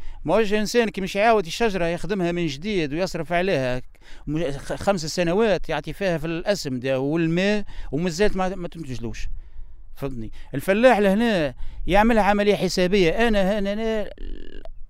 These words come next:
أرهقته برشا، الميزانية متاعه أرهقته، مصدر عيشه، عائلات فهمني راهي عائلات راهي تسترزق منها المنطقة السقوية،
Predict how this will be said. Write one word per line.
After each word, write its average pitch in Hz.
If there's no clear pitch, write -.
أرهقته 143
برشا، 113
الميزانية 156
متاعه 147
أرهقته، -
مصدر 165
عيشه، 143
عائلات 156
فهمني 165
راهي 160
عائلات 170
راهي 151
تسترزق 147
منها 143
المنطقة 107
السقوية، 107